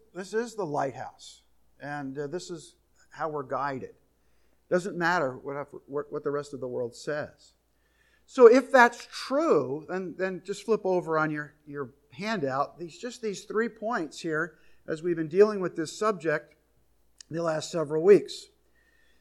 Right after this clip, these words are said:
So if this is true, then number one, to id-, you and I need to identify this way, then we need to have a mind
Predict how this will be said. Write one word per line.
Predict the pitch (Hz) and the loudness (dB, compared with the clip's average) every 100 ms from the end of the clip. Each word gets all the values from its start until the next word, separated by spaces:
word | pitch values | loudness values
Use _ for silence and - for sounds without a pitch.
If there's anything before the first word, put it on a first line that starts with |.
| _ | _
So | - 226 | 6 8
if | 220 | 8
this | 220 285 269 | 6 2 0
is | 226 | -6
true, | - - 311 302 190 | -12 -2 6 12 12
then | 190 185 196 | 12 2 4
number | 262 262 220 | 4 8 8
one, | 196 175 170 170 | 8 4 2 -2
to | 180 180 | -2 0
id-, | 175 - _ 160 - | 0 -4 _ -20 -20
you | 175 233 | -6 -4
and | 254 | -2
I | 220 214 | -4 -4
need | 208 | -4
to | 175 | -4
identify | 160 214 233 220 160 151 | 0 0 -2 0 0 2
this | 220 - | 2 0
way, | 156 151 | -6 -6
then | 156 160 151 _ _ _ _ _ _ _ _ _ - | -6 -8 -8 _ _ _ _ _ _ _ _ _ -4
we | 196 | 0
need | 262 262 | 0 0
to | 226 | 2
have | 202 | 2
a | 175 165 | 2 -2
mind | 156 180 240 240 143 147 160 196 | -4 -4 2 2 2 -2 -4 -6